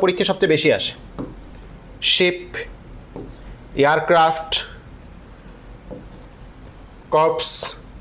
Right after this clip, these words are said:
hundred, million, deer মানে হরিণ, পাবলিক, ক্যানন মানে কামান, মামস,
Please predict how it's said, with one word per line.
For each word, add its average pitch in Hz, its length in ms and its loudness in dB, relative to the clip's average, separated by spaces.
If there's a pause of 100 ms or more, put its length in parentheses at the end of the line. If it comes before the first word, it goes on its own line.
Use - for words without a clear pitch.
(760)
hundred, 156 560 4 (3000)
million, 147 440 6 (1600)
deer 143 320 6
মানে 139 180 4
হরিণ, 135 280 2 (1200)
পাবলিক, 143 440 2 (420)
ক্যানন 147 300 4
মানে 139 120 4 (100)
কামান, 135 240 2 (600)
মামস, 139 280 2